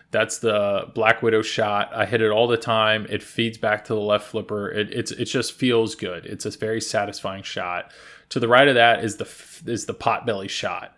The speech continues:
and that's the shot that you can hit from all flippers, um,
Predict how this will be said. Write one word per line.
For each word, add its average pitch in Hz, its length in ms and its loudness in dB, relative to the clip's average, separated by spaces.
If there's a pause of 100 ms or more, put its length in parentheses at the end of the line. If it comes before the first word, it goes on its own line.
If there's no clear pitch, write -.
(300)
and 104 140 -4
that's 107 240 0
the 110 80 -6
shot 107 320 -2
that 104 80 -10
you 101 120 -8
can 131 300 0
hit 117 220 -4
from 113 160 -8
all 101 140 0
flippers, 101 600 -10 (320)
um, 95 580 -6